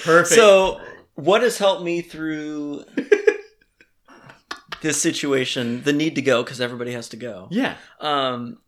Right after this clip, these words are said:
Speaker 2: I live by a simple motto, and, um, I usually teach it to new people when they're, when I'm training them and stuff like that. Uh, the motto is, "The world is my bathroom."
Speaker 1: Perfect.
Speaker 2: Um,
Speaker 1: I live by that too.
Speaker 2: So,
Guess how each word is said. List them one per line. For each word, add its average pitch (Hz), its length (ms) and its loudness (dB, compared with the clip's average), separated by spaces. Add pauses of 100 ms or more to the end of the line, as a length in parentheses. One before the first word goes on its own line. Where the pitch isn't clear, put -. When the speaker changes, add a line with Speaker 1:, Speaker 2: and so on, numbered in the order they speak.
Speaker 2:
I 202 380 2
live 165 320 -2
by 135 140 2
a 123 80 0
simple 131 340 -6
motto, 131 720 -6 (360)
and, 123 420 -4
um, 104 560 -8 (420)
I 127 100 -2
usually 147 320 -2
teach 135 260 -6
it 131 100 -12
to 123 80 -8
new 120 140 -6
people 127 320 -6
when 113 180 -6
they're, 110 360 -8 (160)
when 107 140 -10
I'm 110 80 -14
training 117 280 -8
them 110 100 -10
and 110 60 -14
stuff 110 160 -12
like 110 120 -10
that. 113 220 -10 (360)
Uh, 131 440 2
the 127 300 0
motto 147 420 2
is, 135 200 0
"The 127 120 -4
world 127 400 -2
is 117 220 -4
my 120 140 -2
bathroom." 170 640 -4 (180)
Speaker 1:
Perfect. 117 420 -10 (220)
Speaker 2:
Um, 117 720 -2
Speaker 1:
I 143 140 0
live 139 240 -6
by 127 160 -6
that 107 260 -10
too. 110 120 -12
Speaker 2:
So, 127 680 2